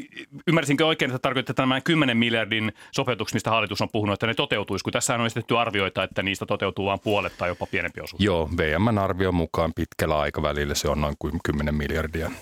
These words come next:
Speaker 2: Toki nyt sitten, mikä on pitkä aikaväli tässä näin, mutta että ne toimet, mitä tässä on tehty, niin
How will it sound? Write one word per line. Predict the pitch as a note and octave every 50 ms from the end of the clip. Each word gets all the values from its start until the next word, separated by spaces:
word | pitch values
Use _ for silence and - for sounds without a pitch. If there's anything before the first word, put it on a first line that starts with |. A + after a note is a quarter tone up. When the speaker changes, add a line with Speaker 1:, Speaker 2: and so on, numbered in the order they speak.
| - -
Speaker 2:
Toki | - E2 - - F2+ D#2+
nyt | E2+ E2+ - -
sitten, | - F2 - - - F2+ D#2+ F2+ - - - -
mikä | - G#2+ G2+ G#2 G2+ F#2+ F2 - F#2+ F2+
on | F2+ F#2
pitkä | E2 F#2+ F2 - - - G2 F#2
aikaväli | F#2+ F#2 F2 - F2+ F2+ F2+ F2+
tässä | E2 - F2+ E2 - - - F#2
näin, | F2 E2+ E2 E2
mutta | E2 D#2+ - - F2
että | E2 - F2
ne | E2 -
toimet, | - E2+ D#2+ D#2+ E2 D#2 -
mitä | - D#2+ E2+ D#2
tässä | D2+ E2 - - - D#2+
on | D#2
tehty, | - - C#2+ - - - - -
niin | D#2 -